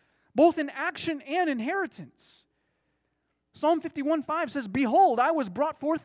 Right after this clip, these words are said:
in iniquity." If we are not sinful, then we don't need a Savior. The idea that we are born neutral is actually a heresy called Pelagianism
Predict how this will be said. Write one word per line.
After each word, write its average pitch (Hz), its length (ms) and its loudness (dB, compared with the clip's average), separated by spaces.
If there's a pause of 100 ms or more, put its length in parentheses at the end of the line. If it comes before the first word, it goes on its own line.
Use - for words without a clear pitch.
in 294 200 -4
iniquity." 294 680 -6 (1200)
If 202 180 -4
we 381 280 4
are 320 140 8
not 330 380 -2
sinful, 269 800 -4 (760)
then 269 160 0
we 349 100 8
don't 330 200 6
need 285 160 -2
a 320 60 -2
Savior. 320 580 -4 (960)
The 254 100 -2
idea 285 300 0
that 262 160 -4
we 285 140 -2
are 247 100 0
born 247 340 0
neutral 220 580 -4
is 202 120 -8
actually 269 480 -8
a 202 120 -8
heresy 240 680 -4
called 220 280 -4
Pelagianism 226 920 -8